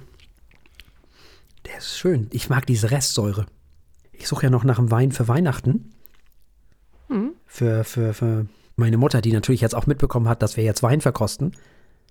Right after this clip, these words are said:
Speaker 2: <laughs>
Speaker 1: Die aber keine
Speaker 2: Oh.
Speaker 1: trockenen Weine
Speaker 2: Der
Speaker 1: mag.
Speaker 2: schmeckt bestimmt gut. Ah, der, aber der schmeckt doch bestimmt super zu Klößen und Rotkohl.
Speaker 1: Nee, das nicht.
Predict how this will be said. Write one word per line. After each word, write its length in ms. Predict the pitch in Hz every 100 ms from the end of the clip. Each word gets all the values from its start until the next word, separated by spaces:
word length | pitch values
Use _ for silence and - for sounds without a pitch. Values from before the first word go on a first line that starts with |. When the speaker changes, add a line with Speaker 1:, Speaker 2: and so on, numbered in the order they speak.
| - - - -
Speaker 2:
<laughs> 80 | 185 190 175 180 175 - 233 - - _ _ - - - - - - _ _ -
Speaker 1:
Die 100 | 131
aber 120 | 123 120
keine 480 | 123 139 139 135 135
Speaker 2:
Oh. 380 | - 180 170 156 160 - - -
Speaker 1:
trockenen 420 | - 147 151 131 113
Weine 140 | 110
Speaker 2:
Der 80 | 110
Speaker 1:
mag. 140 | 110
Speaker 2:
schmeckt 220 | 156 170 -
bestimmt 300 | 175 175 165
gut. 220 | 208 - - _ -
Ah, 200 | - -
der, 100 | 165
aber 140 | - 160
der 100 | 151
schmeckt 260 | 190 180
doch 60 | 180
bestimmt 340 | 185 185 175
super 300 | 208 202 185
zu 300 | - 185 180
Klößen 380 | 175 190 185 190
und 80 | 185
Rotkohl. 320 | 175 175 180 165
Speaker 1:
Nee, 420 | 123 131 131 135 - - - 349 -
das 180 | - -
nicht. 220 | 113 -